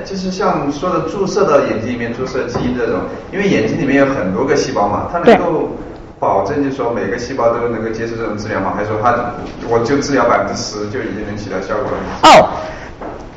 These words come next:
Speaker 2: 不能保证，我觉得。哦，这个实际上，这个就是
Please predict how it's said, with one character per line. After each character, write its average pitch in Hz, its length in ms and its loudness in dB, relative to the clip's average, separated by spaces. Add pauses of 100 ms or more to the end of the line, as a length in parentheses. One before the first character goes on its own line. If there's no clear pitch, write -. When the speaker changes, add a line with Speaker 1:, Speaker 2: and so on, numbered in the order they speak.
(360)
Speaker 2:
不 415 120 10
能 208 140 12
保 185 200 10
证， 190 160 8
我 165 120 6
觉 156 140 2
得。 180 240 6
哦， 220 180 10
这 330 120 2
个 302 100 8
实 226 180 0
际 262 120 4
上， 214 440 2
这 381 140 4
个 330 80 4
就 277 100 4
是 262 360 4